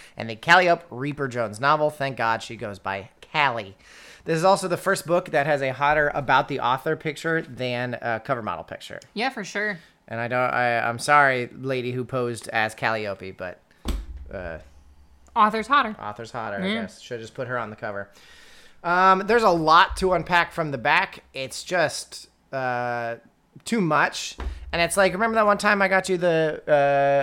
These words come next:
Speaker 1: uh, first Otherworld book? It wasn't the first one. It was, like, the seventeenth.
Speaker 2: Yeah, it was, yeah, book seventeen or
Speaker 1: Yeah,
Speaker 2: nineteen or
Speaker 1: and so there's
Speaker 2: something.
Speaker 1: all these new characters,
Speaker 2: Yeah.
Speaker 1: and there's the glossary in the back, and it's like, okay,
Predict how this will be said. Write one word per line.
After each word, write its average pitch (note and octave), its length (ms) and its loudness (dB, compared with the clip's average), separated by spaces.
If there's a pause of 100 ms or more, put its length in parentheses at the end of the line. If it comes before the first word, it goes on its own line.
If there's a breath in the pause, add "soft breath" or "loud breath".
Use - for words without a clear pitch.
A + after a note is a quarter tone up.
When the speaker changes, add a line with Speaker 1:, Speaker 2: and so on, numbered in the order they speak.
Speaker 1:
uh, - 40 -14 (480)
first - 540 -2 (120)
Otherworld F3+ 460 4
book? F#3+ 240 2
It C#3+ 40 -4
wasn't C3+ 220 -4
the B2+ 80 -6
first E3 260 0
one. B2 140 0
It B2 60 -4
was, A2+ 100 -6
like, A#2+ 140 -4
the A#2+ 80 -14
seventeenth. C3+ 640 -4
Speaker 2:
Yeah, G3+ 260 4
it F3+ 80 -4
was, F#3 220 -6
yeah, F#3 200 2
book G#3 280 -2 (400)
seventeen G3 1300 -6
or F3+ 80 -4
Speaker 1:
Yeah, F3 60 -8
Speaker 2:
nineteen F#3+ 540 0
or - 20 -2
Speaker 1:
and E3+ 100 0
so F#3+ 80 0
there's G#3 160 4
Speaker 2:
something. A#3 100 4
Speaker 1:
all A#3 60 4
these G#3+ 180 0
new G3 140 -2
characters, E3+ 560 4
Speaker 2:
Yeah. C#4+ 80 4
Speaker 1:
and C3+ 100 -2
there's B2 240 -2
the G#2+ 260 -4
glossary D3 440 0
in B2+ 60 -4
the B2 80 -4
back, A#2 400 0
and B2+ 100 -4
it's A#2+ 140 -10
like, B2 240 -2
okay, C#3+ 500 2